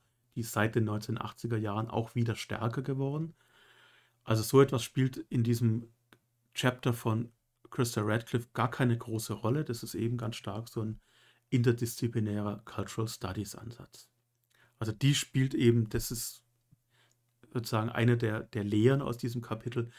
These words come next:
Rhetorik wird eigentlich zu einer Art Kulturwissenschaft oder wird in die Kulturwissenschaften als eine spezifische Form, als eine spe-, spezifische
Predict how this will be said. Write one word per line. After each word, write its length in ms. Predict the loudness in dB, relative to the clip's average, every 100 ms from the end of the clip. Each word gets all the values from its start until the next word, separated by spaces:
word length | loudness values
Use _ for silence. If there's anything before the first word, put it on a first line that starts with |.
| -20 -20 -2
Rhetorik 500 | -2 6 6 6 4
wird 220 | 0 0
eigentlich 400 | -4 0 2 0
zu 120 | 0 0
einer 240 | 0 -2
Art 320 | -4 -6 -12 _ _
Kulturwissenschaft 920 | -18 -10 0 4 4 2 -6 -8 -10
oder 200 | -6 -2
wird 160 | -2 -2
in 160 | -2 -2
die 120 | -2
Kulturwissenschaften 960 | -4 -2 0 0 0 -4 -4 -8 -8
als 320 | -4 -4 -4 -10 -20 -20 _ _ _
eine 80 | -6
spezifische 840 | -4 0 0 2 0 2 -2 -2 -2
Form, 520 | -4 0 4 4 4
als 240 | 0 -4
eine 100 | -4
spe-, 180 | -4 -10
spezifische 800 | -8 -6 -2 0 0 0 0 0